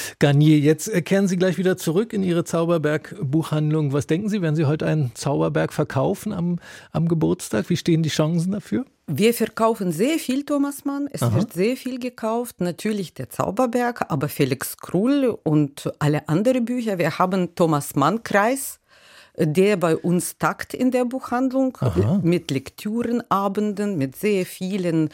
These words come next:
Speaker 2: äh, Vorträgen, die eingeladen wird. Und man, äh, erfährt selbst immer wieder ganz Neues und ganz Unerwartetes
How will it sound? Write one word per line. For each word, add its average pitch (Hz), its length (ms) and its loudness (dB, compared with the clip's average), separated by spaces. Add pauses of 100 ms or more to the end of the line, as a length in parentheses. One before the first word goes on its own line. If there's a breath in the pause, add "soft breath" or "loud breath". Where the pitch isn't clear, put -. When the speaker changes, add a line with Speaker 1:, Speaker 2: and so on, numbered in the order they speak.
(400 loud breath)
Speaker 2:
äh, 156 240 2
Vorträgen, 226 720 2
die 214 360 -2
eingeladen 220 760 0
wird. 220 240 0
Und 170 320 -4
man, 180 240 0 (420 loud breath)
äh, 175 200 2
erfährt 160 500 -2
selbst 202 440 -4
immer 202 480 -2
wieder 220 600 0 (160)
ganz 240 360 0
Neues 208 460 -2
und 170 460 -6
ganz 190 240 -2
Unerwartetes 160 1040 -2